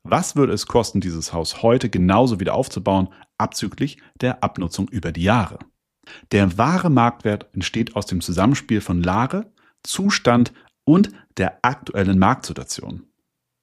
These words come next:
Die Daten der Gutachterausschüsse geben uns dabei wertvolle Rückschlüsse auf tatsächlich, äh, gezahlte Preise der Vergangenheit. Aber Achtung, diese Daten hinken oft sechs Monate hinterher.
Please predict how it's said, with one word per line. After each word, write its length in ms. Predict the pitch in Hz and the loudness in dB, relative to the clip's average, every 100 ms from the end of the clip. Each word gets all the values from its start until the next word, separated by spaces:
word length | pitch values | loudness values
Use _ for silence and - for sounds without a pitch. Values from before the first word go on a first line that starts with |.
| _ _ - - - | _ _ -20 -18 -10
Die 120 | 87 | 0
Daten 320 | 92 117 117 | 4 4 4
der 120 | 95 | 2
Gutachterausschüsse 880 | 92 170 110 101 - 98 - 113 147 | 2 0 2 0 -2 -4 -2 -2 -4
geben 300 | 131 123 131 | 0 0 0
uns 160 | 117 - | -4 -2
dabei 360 | 110 110 98 | 0 0 2
wertvolle 440 | 110 156 - 123 101 | 4 2 0 0 0
Rückschlüsse 480 | 139 - 117 - - | 0 -2 -6 -4 -6
auf 120 | - | -6
tatsächlich, 600 | 98 - - - 123 - | -4 0 0 0 -6 -6
äh, 100 | 113 | -8
gezahlte 440 | 107 98 90 92 113 | -6 -6 -4 -4 -4
Preise 340 | - 87 82 | -4 -2 -2
der 100 | 87 | -2
Vergangenheit. 600 | 104 104 147 76 73 - _ _ _ - | -2 2 2 2 -4 -14 _ _ _ -4
Aber 220 | 175 156 | -2 0
Achtung, 320 | - - - - _ - - - - | -2 -4 -10 -14 _ -20 -20 -14 -6
diese 200 | 110 92 | 0 2
Daten 380 | 92 139 - 78 | 4 2 0 2
hinken 260 | 104 - | 2 0
oft 200 | 80 - | -4 -2
sechs 260 | 101 131 - | 0 0 2
Monate 320 | 101 85 80 | 2 2 -2
hinterher. 580 | 76 76 - - - | -6 -8 -6 -6 -6